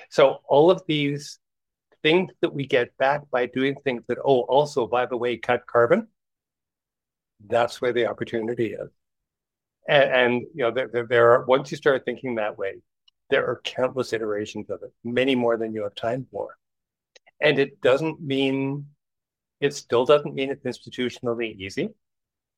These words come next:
It still doesn't mean that it's a walk in the park for people or households or communities. But it's a hell of a lot better than starting out from the assumption that every piece of it is gonna hurt, when in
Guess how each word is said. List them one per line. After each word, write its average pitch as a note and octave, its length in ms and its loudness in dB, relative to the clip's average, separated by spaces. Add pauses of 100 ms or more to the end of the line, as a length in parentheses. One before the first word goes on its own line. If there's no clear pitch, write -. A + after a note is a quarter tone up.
(320)
It C#3+ 200 0
still B2+ 340 2
doesn't D3 360 2
mean C3+ 240 -6
that C#3+ 120 0
it's C#3+ 180 -12
a B2+ 60 -8
walk A#2+ 320 0
in C#3+ 100 0
the C#3 80 0
park D#3 500 4 (100)
for D3 420 6 (600)
people D3+ 320 -6
or A2 140 -4
households C3 460 -2
or G#2+ 80 -10
communities. A#2 800 -2 (1080)
But B2+ 160 4
it's - 140 -12
a - 60 -6
hell D3+ 300 2
of D3 80 -2
a C#3 40 0
lot B2 260 -2
better B2+ 220 0
than A2 160 -8
starting A#2+ 460 -2
out B2+ 140 -2
from C3 160 -10
the C3 80 -4
assumption A#2 400 -6
that A2+ 120 -6
every A2+ 180 -6
piece A#2+ 280 -8
of A#2+ 100 -12
it A#2 60 -4
is A2+ 160 -10
gonna A2 140 -4
hurt, A#2 320 -2
when A#2 140 -4
in A2 100 -10